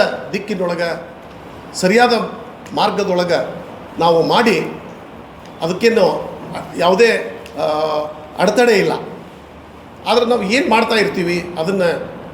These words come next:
ನಾವು ಸರಿಯಾಗಿ ನೋಡಬೇಕಾಗ್ತದೆ. ಮತ್ತು ಸಮಾಜದ ಹೆಸರನ್ನು ಪದೇ ಪದೇಯಾಗಿ ದುರ್ಬಳಕೆ ಮಾಡ್ತಕ್ಕಂಥದ್ದನ್ನು ಕೂಡ ಸರಿಯಲ್ಲ ಅಂಥೇಳಿ ಈ ಸಂದರ್ಭದಲ್ಲಿ ನಾನು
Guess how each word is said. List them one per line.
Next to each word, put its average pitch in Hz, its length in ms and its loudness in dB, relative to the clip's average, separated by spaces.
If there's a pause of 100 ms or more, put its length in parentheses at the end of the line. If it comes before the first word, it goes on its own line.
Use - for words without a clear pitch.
(240)
ನಾವು 160 400 2
ಸರಿಯಾಗಿ 208 500 4 (1400)
ನೋಡಬೇಕಾಗ್ತದೆ. 175 840 0 (540)
ಮತ್ತು 202 480 2 (140)
ಸಮಾಜದ 254 520 4
ಹೆಸರನ್ನು 226 840 2 (400)
ಪದೇ 202 260 4
ಪದೇಯಾಗಿ 202 800 2 (760)
ದುರ್ಬಳಕೆ 262 480 2
ಮಾಡ್ತಕ್ಕಂಥದ್ದನ್ನು 196 1000 0
ಕೂಡ 170 240 -2
ಸರಿಯಲ್ಲ 165 540 0
ಅಂಥೇಳಿ 143 580 -2 (180)
ಈ 156 40 -2
ಸಂದರ್ಭದಲ್ಲಿ 170 640 0
ನಾನು 143 280 0